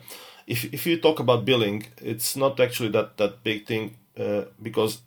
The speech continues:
for, if you use languages like Java and, uh, TypeScript and, and, sorry, JavaScript and something, and deploy Lambda functions,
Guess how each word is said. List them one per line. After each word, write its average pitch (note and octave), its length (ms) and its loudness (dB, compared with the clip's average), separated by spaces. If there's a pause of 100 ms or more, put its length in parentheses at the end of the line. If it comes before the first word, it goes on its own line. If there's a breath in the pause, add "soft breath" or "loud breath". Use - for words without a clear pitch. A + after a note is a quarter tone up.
for, A#2 400 4 (760 soft breath)
if - 140 -6
you G#3+ 80 2
use F3 320 4 (100)
languages A#2+ 540 4
like G#2 200 0
Java G#2+ 680 4
and, G2+ 300 -4
uh, F2+ 280 -4
TypeScript G#2 600 -2
and, F#2 220 -4
and, F2+ 360 -10
sorry, F2+ 240 -8
JavaScript G2 640 -2
and F2 180 -2
something, G2+ 380 -4 (600 loud breath)
and A2+ 200 -4
deploy B2 340 6
Lambda A#2 320 4
functions, G2+ 680 -4